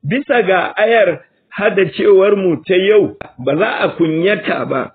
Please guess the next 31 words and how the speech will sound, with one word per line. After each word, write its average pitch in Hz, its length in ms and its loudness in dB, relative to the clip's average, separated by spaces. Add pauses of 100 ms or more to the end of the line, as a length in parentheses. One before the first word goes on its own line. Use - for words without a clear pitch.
wato 135 360 0
ba 143 140 -2
za 175 200 -2
a 165 140 -2
sha 160 220 -2
kunya 170 480 -2
ba, 104 240 -8 (580)
amma 170 400 -2 (120)
a 175 100 -4
karfafa, 190 760 -2 (400)
a 156 100 -2
fuskanci 151 680 -4
lamari, 208 680 0 (300)
a 123 100 -2
yi 143 140 2
nasara 185 760 -2 (260)
a 120 120 -4
kan 160 260 -2
kowane 208 560 2
dutse 175 600 0 (280)
da 139 160 0
ke 131 240 -2
hanyar 170 580 -2
ku - 220 -12
a 120 100 -4
cikin - 400 -8
sunan 175 300 0
Yesu 220 400 2
Kristi 151 360 -6
mai 127 220 -4
girma. 143 720 -2